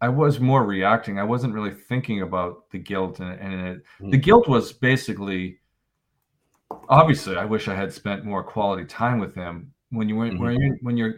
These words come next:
Speaker 1: your fifteen-year-old is in the throes of growing up, when he's between seven and fifteen, you're just so
Speaker 2: Right.
Speaker 1: busy that you, you know, of course you wish you had spent more time with your dad, and, you know, or your parents.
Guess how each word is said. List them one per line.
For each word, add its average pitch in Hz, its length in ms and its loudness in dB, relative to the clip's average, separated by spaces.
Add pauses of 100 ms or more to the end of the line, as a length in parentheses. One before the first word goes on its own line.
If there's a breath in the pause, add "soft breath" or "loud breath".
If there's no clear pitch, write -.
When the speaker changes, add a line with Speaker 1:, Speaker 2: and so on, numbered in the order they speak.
(120)
Speaker 1:
your 117 180 -2
fifteen-year-old 98 720 -2
is 92 120 -12
in 98 80 -6
the 85 100 -8
throes 123 440 -2
of 92 140 -14
growing 98 260 -4
up, 120 160 -2
when 90 80 -8
he's 90 120 -12
between - 340 -8
seven 117 400 -4
and 95 120 -8
fifteen, 107 560 -4
you're 90 140 -12
just 92 260 -16
so 110 160 -4
Speaker 2:
Right. - 140 -16
Speaker 1:
busy 113 320 0 (840)
that 104 300 -6
you, 104 260 -8
you 120 120 -6
know, 95 320 -6 (640)
of - 100 -14
course 170 380 -2
you 117 100 0
wish 101 320 -6
you 104 80 -6
had 87 120 -8
spent 101 240 -8
more 98 180 -6
time 92 280 -8
with 80 160 -14
your 78 80 -14
dad, 82 380 -6 (100)
and, 95 160 -14 (120)
you 104 120 -12
know, 82 140 -10
or 85 120 -14
your 82 140 -12
parents. 82 560 -12